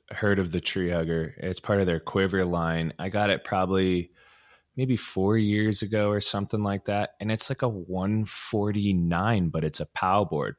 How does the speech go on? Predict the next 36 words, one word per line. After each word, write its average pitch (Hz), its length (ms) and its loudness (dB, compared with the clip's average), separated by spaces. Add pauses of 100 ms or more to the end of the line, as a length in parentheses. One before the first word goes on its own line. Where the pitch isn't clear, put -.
(120)
Big 143 180 8
old 120 220 4
fat - 480 2
nose, 90 460 0
ton 120 240 0
of 110 120 0
taper, 85 500 0
swallowtail. 90 1000 0 (560)
Um, 82 560 2 (880)
and 101 540 2 (260)
when 107 280 4
I, 104 240 6
when 98 260 0
I 95 80 2
was 95 200 2
buying 92 600 2
it, 85 80 -2
I 85 80 -2
was 90 100 -4
buying 92 300 2
it 80 100 -2
here, 87 560 0
uh, 78 380 -8
at 78 260 -10
Radio 90 360 2
Board 87 340 2
Shop 80 400 0
in 80 100 -4
Aspen, 80 800 -2
and, 80 560 -6 (580)
uh, 80 400 0
my 87 140 -4
buddy 90 260 2
was 90 180 0
like, 82 200 -6
"Yeah, 98 260 2